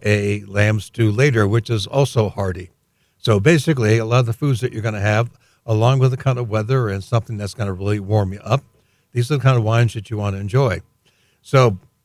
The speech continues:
when we, uh, were, were, were doing these, we were th-, thinking about type of, of, uh, wines to choose. And so last week we did a Cabernet Sauvignon, which just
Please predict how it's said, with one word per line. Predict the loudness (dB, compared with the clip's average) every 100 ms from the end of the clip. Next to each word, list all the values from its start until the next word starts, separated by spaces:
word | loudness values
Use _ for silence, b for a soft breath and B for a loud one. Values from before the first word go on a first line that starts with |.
| _ _ _ _ _ _ _ _ _ _ _ _ -20 _
when | 2 4
we, | 6 2 -2 -2
uh, | -2
were, | 0 -2
were, | 0 -2 0
were | -4
doing | 2 2 4
these, | 2 2
we | 4 4
were | 6 2 -2 _ _ _ _
th-, | -4 0
thinking | -2 -2
about | 0 -2 0
type | -2 0
of, | -2 -4 -4
of, | -4 -2 -4
uh, | -6 -8
wines | 0 2 2 0
to | -8 -10 _
choose. | -6 -2 2 0 -2 b b b _
And | 2 2
so | 2
last | 2 2 2
week | 0 0
we | 0
did | 0 -2
a |
Cabernet | -2 -2 0 -2
Sauvignon, | 0 0 0 -2 -2 -4 -6 _ _ _ _ _
which | _
just | -20